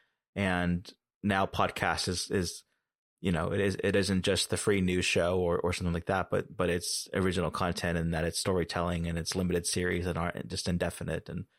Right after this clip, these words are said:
I think it's important for Apple to play in this space as well. Otherwise, they, they, they,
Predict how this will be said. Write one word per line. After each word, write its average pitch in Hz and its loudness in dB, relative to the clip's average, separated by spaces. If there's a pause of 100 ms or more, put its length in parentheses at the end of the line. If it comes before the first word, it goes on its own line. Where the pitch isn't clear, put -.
(300)
I 107 -2
think 147 0
it's 208 0
important 175 4
for 135 4
Apple 113 2
to 107 2
play 107 0
in 98 2
this 101 2
space - 0
as 92 -4
well. 92 2
Otherwise, 92 2
they, 92 0 (480)
they, 98 0
they, 101 0